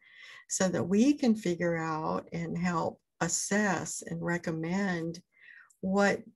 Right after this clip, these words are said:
is gonna help that person the most and what we should do first.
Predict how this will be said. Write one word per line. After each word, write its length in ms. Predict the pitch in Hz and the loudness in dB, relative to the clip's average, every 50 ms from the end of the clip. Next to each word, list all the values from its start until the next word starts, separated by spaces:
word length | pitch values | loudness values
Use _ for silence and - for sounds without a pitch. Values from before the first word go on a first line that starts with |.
| _ _ _ _ _ | _ _ _ _ _
is 120 | - 170 - | -2 -2 0
gonna 240 | - 185 170 165 175 | 0 0 0 0 0
help 340 | 156 170 165 165 156 - - | 0 2 2 2 0 -2 0
that 400 | 160 160 160 170 196 - - - | 2 4 4 6 4 4 2 -2
person 460 | - 185 170 170 165 - 180 165 165 | -2 0 0 0 0 -2 -4 -4 -2
the 60 | 160 160 | -2 -2
most 680 | 170 165 170 170 165 156 160 170 170 180 - - - | -2 -2 0 0 0 0 0 -2 -2 -2 -4 -4 -4
and 200 | - 160 160 165 165 | -4 -4 -4 -2 0
what 240 | 170 180 180 - - | 0 0 0 0 0
we 100 | 175 175 | 0 0
should 240 | 170 - - 156 - | 0 -2 -4 -6 -6
do 200 | - 160 156 156 | -4 -4 -4 -6
first. 880 | - - - - 160 160 - - - - 170 - - - - - - | -8 -10 -6 -2 -2 0 0 -2 -2 -6 -6 -8 -10 -10 -12 -14 -20